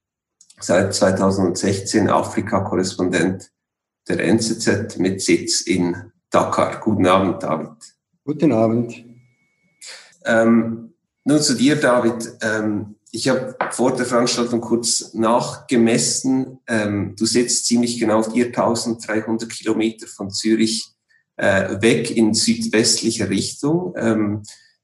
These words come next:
Speaker 1: wir können vielleicht auch kurz eine Folie einblenden, die zeigt, wo genau du dich, ähm, befindest. Eben wie gesagt,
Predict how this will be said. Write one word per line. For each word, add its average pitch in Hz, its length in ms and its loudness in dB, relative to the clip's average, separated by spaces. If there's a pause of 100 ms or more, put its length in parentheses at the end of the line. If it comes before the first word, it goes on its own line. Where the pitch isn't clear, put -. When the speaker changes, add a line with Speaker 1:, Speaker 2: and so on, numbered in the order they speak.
(140)
Speaker 1:
wir 113 120 0
können 117 180 4
vielleicht 117 240 2
auch 113 160 0
kurz - 360 -2
eine 107 260 -2
Folie 120 600 -2
einblenden, 113 840 -2
die 104 220 -8
zeigt, - 680 0 (200)
wo 110 440 2
genau 107 420 2
du 107 80 -2
dich, - 480 -12
ähm, 95 460 -2 (100)
befindest. 139 720 0
Eben 113 240 4
wie 110 120 0
gesagt, 101 600 0